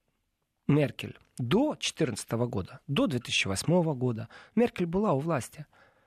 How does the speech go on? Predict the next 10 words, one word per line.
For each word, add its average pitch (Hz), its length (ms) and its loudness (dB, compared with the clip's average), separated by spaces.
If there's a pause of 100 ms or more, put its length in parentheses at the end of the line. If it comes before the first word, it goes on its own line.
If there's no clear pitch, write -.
(600)
Кроме 214 280 4
слов, 214 400 4
что 208 280 4
она 156 200 2
сделала, 151 580 2
чтобы 131 600 0
начать 160 640 2
диалог 131 500 2
с - 120 -4
Россией? 113 440 -2